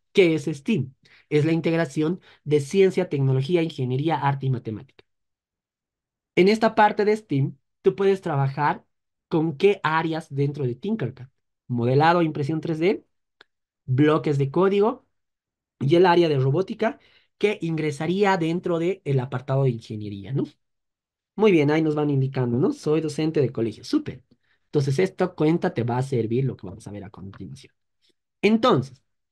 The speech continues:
dentro de esta parte, lo genial de Tinkercad es que, por ejemplo, en el caso de docentes,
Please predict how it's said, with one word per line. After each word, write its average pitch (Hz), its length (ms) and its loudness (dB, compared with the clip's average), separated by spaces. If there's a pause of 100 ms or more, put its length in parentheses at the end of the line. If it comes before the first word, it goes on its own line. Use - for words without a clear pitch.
(160)
dentro 233 420 4
de 170 100 2
esta 156 300 -4
parte, 131 560 -2 (920)
lo 170 160 6
genial 196 380 4
de 220 100 6
Tinkercad 135 640 0 (440)
es 190 220 6
que, 160 220 0 (580)
por 190 140 4
ejemplo, 226 260 2
en 208 60 2
el 190 120 0
caso 254 260 0
de 180 100 4
docentes, 151 680 -6